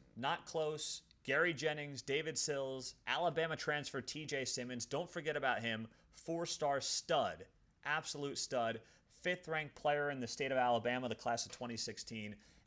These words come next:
and there's Marcus Sims. That's as good a one through four as you can ask for. Number two might surprise you. Number two, I go with the Baylor Bears because of depth. Denzel Mims is really good. Chris Platt, Gavin Holmes, Pooh Strickland, R J Sneed.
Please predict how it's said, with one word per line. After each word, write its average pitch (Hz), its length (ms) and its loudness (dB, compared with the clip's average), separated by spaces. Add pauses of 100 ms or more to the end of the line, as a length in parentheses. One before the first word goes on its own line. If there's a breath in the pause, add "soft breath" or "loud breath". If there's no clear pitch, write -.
and 135 120 -2
there's 127 200 -2
Marcus 113 360 0
Sims. 80 400 -4
That's 135 280 2 (100)
as 120 140 2
good 131 160 0
a 120 40 6
one 117 200 0
through 113 160 -2
four 113 240 0
as 101 100 -4
you 104 80 -6
can 101 100 -4
ask 87 220 -8
for. - 240 -18 (760 soft breath)
Number 170 300 2
two 262 320 -2
might 262 240 0
surprise 160 500 0
you. 87 120 -8 (300)
Number 165 220 -2
two, 262 280 0
I 277 100 2
go 240 140 2
with 233 100 6
the 202 80 -4
Baylor 147 380 4
Bears 101 560 -2
because 135 260 -4
of 117 220 -4
depth. - 400 -2 (640 soft breath)
Denzel 214 440 2
Mims 196 280 -2
is 147 100 0
really 151 240 4
good. 123 380 4 (320 loud breath)
Chris 196 320 0
Platt, 160 460 0
Gavin 147 340 2
Holmes, 139 400 -4
Pooh 160 220 -4
Strickland, 135 480 -2
R 127 140 0
J 123 200 0
Sneed. 110 440 -4